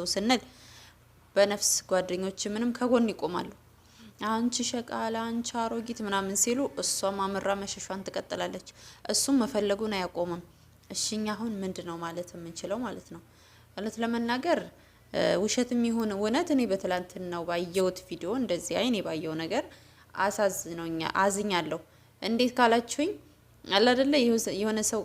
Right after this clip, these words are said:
አግኝቶ ማጣት የሚባለው ነገር ነው የመጣብኝ አእምሮዬ ላይ እና፣ እ፣ ከከፍታ ወደ ዝቅታ መውረድ የሚባለው ነገር።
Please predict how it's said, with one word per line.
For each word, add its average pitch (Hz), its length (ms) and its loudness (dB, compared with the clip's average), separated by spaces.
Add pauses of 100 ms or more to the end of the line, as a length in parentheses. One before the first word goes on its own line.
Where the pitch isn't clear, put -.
አግኝቶ 214 420 2
ማጣት 202 340 2
የሚባለው 175 460 0
ነገር 165 280 -4
ነው 165 120 -6 (480)
የመጣብኝ 180 720 -2 (600)
አእምሮዬ 175 440 -2
ላይ 165 200 -4
እና፣ 180 140 -4 (840)
እ፣ 175 200 0
ከከፍታ 202 640 -6
ወደ 185 260 2
ዝቅታ - 400 -6 (100)
መውረድ 160 480 -6
የሚባለው 165 580 -4
ነገር። 160 300 -8